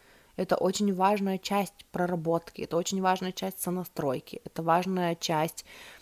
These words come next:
э, это очень важный индикатор для нас, почему наша мечта для нас не сбывается, потому что если мы с ней сонастраиваемся, и мы испытываем в теле страх, например, да, или какое-то вообще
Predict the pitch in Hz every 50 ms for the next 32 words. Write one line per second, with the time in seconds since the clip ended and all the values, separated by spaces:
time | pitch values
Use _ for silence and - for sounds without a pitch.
0 | - _ - - - 180 180 170 165 151 127 - - 165 160 - - 180 175 160
1 | - 156 160 175 175 175 160 - - - 165 160 160 165 - - 165 170 190 185
2 | - 196 180 165 175 170 156 160 156 165 - - - 175 - - - 180 175 170
3 | 165 185 190 202 202 190 175 165 165 165 - 190 185 180 - - - 180 170 160
4 | 165 170 160 160 165 - 170 160 156 160 165 175 185 170 160 - - - - -
5 | 160 160 - - 165 156 - - 165 165 170 165 175 170 160 156 - 156 156 165
6 | - - - 185 185 170 160 165 - - - - 165 165 160 156 - - - 190
7 | 185 - 160 156 143 143 156 - - - - 175 170 165 156 - - - - 156
8 | 156 - 254 - - 339 285 - - 196 175 165 156 139 - 165 160 - - 185
9 | 214 214 190 165 165 - 175 165 - - 185 185 185 180 - 160 151 156 - -
10 | - - 180